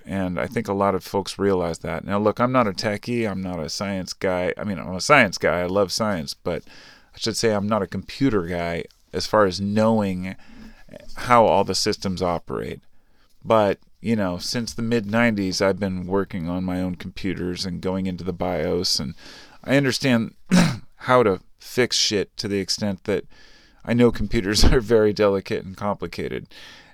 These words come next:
and everything has to go right, and I'm amazed that they even work. I feel the same way about automobiles, as weird as that sounds, but I think about this every time I drive my car. It's like, it's a combustion engine,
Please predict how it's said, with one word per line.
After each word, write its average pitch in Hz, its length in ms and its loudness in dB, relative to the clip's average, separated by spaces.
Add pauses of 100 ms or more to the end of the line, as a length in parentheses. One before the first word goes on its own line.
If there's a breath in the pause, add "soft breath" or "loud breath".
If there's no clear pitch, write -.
and 98 440 -4
everything 101 480 -4
has 101 240 -4
to - 100 -12
go 92 140 0
right, 85 480 -2
and 98 100 -6
I'm 98 220 -2
amazed 101 420 0
that - 120 -16
they 95 140 0
even 85 280 -4
work. 87 320 0
I 85 80 0
feel 143 220 6
the 131 100 4
same 127 260 0
way 110 140 4
about 104 320 2
automobiles, 87 880 0 (120)
as 87 160 -6
weird 101 240 4
as 90 100 -4
that 87 240 -2
sounds, 85 400 -6
but - 240 -6 (720 loud breath)
I 101 60 -6
think 113 180 0
about 101 240 2
this 92 200 2
every 101 200 2
time 101 200 0
I 95 80 2
drive 92 280 0
my 85 140 -4
car. 82 420 -6 (120)
It's - 140 -14
like, 87 180 -2
it's 95 120 -6
a 98 40 -6
combustion 107 540 2
engine, 98 400 -4